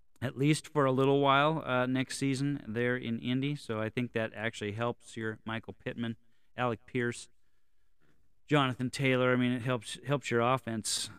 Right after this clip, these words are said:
uh, right away. I think they get a little bit of a boost there. Samaje Perine signs with the Denver Broncos. So, uh,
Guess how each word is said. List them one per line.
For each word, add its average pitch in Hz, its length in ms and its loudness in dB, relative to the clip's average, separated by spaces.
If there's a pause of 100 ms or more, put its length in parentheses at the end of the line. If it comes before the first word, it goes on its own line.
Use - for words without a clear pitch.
(140)
uh, 104 220 -8 (540)
right 120 260 2
away. 110 440 0
I 104 60 -4
think 107 260 -8
they 101 140 -4
get 101 200 -4
a 98 60 -6
little 101 200 -4
bit 101 140 -6
of 95 80 -8
a 95 60 -8
boost 101 340 -4
there. 101 120 -4
Samaje 127 600 2
Perine 135 720 2
signs 139 420 2
with 113 120 -4
the 95 80 -8
Denver 135 440 2
Broncos. 110 800 0
So, 107 440 -4
uh, 101 180 -4